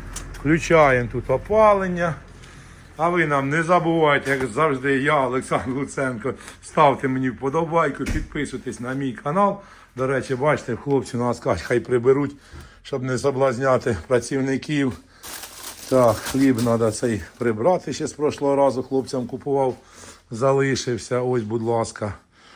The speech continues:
зараз включимо опалення. Все должно працювати у нас. Тут, а, будь ласка, всі зручності, душ, туалет, все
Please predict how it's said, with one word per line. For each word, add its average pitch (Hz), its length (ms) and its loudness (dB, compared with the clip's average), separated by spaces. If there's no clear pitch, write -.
зараз 113 200 -2
включимо 113 480 -2
опалення. 151 760 2
Все 131 360 0
должно 123 380 0
працювати 143 760 2
у 147 100 -2
нас. 143 360 -2
Тут, 135 240 -2
а, 120 160 0
будь 123 220 0
ласка, 127 520 0
всі 143 440 0
зручності, 135 840 0
душ, 139 500 0
туалет, 135 720 4
все 135 600 0